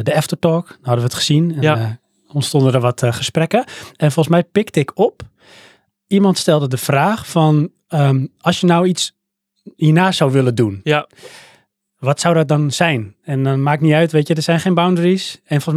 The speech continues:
Speaker 1: mij had jij daar toen een antwoord op gegeven.
Speaker 2: Ja.
Speaker 1: En is dat nog steeds zo? Of is dat, dat nu verschoven? Of is dat, dat is nog iets wat, eh,
Speaker 2: Ja,
Speaker 1: gewoon in, eh,
Speaker 2: ik weet nog welk antwoord ik heb gegeven, want dat leeft nog steeds wel bij me. Wat ik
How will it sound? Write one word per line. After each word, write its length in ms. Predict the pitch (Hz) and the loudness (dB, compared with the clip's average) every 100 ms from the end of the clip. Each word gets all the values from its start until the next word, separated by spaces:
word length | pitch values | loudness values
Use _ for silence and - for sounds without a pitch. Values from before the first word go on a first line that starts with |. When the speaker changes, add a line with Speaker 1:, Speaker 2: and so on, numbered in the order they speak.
| 185 | 2
Speaker 1:
mij 80 | 175 | 2
had 160 | 208 | 0
jij 100 | 214 | 0
daar 140 | 165 - | 0 0
toen 220 | 226 185 | 2 2
een 100 | 143 | 2
antwoord 320 | 170 190 151 | 0 -2 -2
op 120 | 120 | -4
gegeven. 400 | 107 120 107 - 110 | -4 -4 -4 -6 -4
Speaker 2:
Ja. 200 | 143 113 - - _ | -4 -4 -10 -20 _
Speaker 1:
En 180 | - 151 | -2 0
is 140 | 185 | 0
dat 160 | - 170 | 0 0
nog 140 | 151 | 0
steeds 260 | - 131 226 | -2 -6 -4
zo? 220 | 240 - _ _ _ _ _ _ _ | -4 -6 _ _ _ _ _ _ _
Of 180 | 165 143 | -4 0
is 240 | 185 - | 0 0
dat, 200 | - 165 | 2 2
dat 140 | 165 151 | 2 2
nu 140 | 160 | 2
verschoven? 520 | - 143 160 170 220 | 0 -2 0 -2 0
Of 120 | 175 | 0
is 100 | 165 | 0
dat, 200 | 160 151 | 0 -2
dat 180 | - 135 | -2 -4
is 140 | 143 151 | -4 -6
nog 140 | 160 | -6
iets 160 | 160 - | -6 -2
wat, 240 | 143 - | -2 0
eh, 140 | 143 | 0
Speaker 2:
Ja, 120 | 143 165 | 2 0
Speaker 1:
gewoon 180 | 139 | 0
in, 220 | 139 139 135 | 0 0 0
eh, 80 | |
Speaker 2:
ik 60 | 131 | 0
weet 160 | 165 175 | 0 0
nog 100 | 143 | 0
welk 160 | 143 | -2
antwoord 300 | 143 147 139 | 0 0 0
ik 60 | 131 | 0
heb 120 | 139 | -4
gegeven, 440 | - - 151 135 | -6 -2 0 0
want 120 | 113 113 | -2 -4
dat 140 | 117 | -4
leeft 260 | 123 131 - | 0 -2 -2
nog 100 | 113 | -6
steeds 240 | 156 156 | -4 0
wel 80 | 123 | 0
bij 200 | 107 107 | 0 0
me. 60 | 120 | 0
Wat 120 | |
ik 100 | 127 | -2